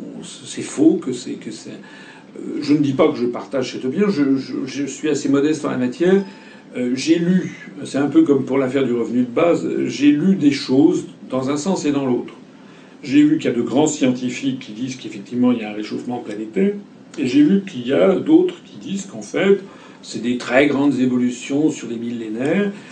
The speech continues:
et que rien ne prouve que ce soit l'activité humaine qui, bon. Et qui, en revanche, disent derrière, il y a des intérêts, euh, financiers, industriels, voire, euh, géopolitiques. Pour certains, ça serait une espèce de façon d'imposer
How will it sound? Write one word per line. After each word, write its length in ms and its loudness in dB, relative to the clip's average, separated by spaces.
et 80 -12
que 60 0
rien 260 4
ne 100 8
prouve 420 0
que 80 -4
ce 140 -6
soit 220 -2
l'activité 420 -2
humaine 440 2
qui, 360 -14
bon. 100 -8
Et 120 -4
qui, 240 2
en 100 4
revanche, 320 2
disent 200 -2
derrière, 360 0
il 60 4
y 40 2
a 40 0
des 240 -4
intérêts, 800 0
euh, 160 -6
financiers, 1120 4
industriels, 840 2
voire, 760 2
euh, 40 4
géopolitiques. 680 -2
Pour 160 -8
certains, 340 -4
ça 160 -4
serait 380 2
une 100 2
espèce 540 2
de 100 -6
façon 500 -4
d'imposer 640 0